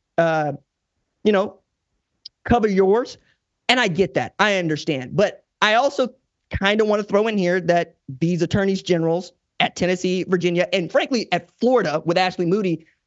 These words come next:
deciding to investigate antitrust, um, lawsuit allegations against this college football playoff committee because they left Florida State out of their Final Four. They feel like political moves, feels like political posturing,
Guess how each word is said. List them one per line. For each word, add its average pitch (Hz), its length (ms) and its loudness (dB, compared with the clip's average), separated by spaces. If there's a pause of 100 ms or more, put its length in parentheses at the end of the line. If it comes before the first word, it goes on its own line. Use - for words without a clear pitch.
deciding 185 400 0
to 170 100 0
investigate 170 840 -2 (400)
antitrust, 214 760 0
um, 160 440 0 (340)
lawsuit 190 420 0
allegations 175 520 -2
against 160 400 -2 (460)
this 175 140 0
college 247 280 2
football 202 340 0
playoff 233 420 2
committee 180 300 0
because 175 400 0
they 185 140 2
left 196 240 0
Florida 190 220 2
State 180 380 -2 (100)
out 220 160 2
of 196 60 0
their 196 120 0
Final 196 360 -2
Four. 233 500 0 (960)
They 240 120 4
feel 359 440 2
like 269 240 2
political 226 380 2
moves, 147 380 -2
feels 269 280 0
like 240 180 2
political 196 340 -2
posturing, 160 540 -4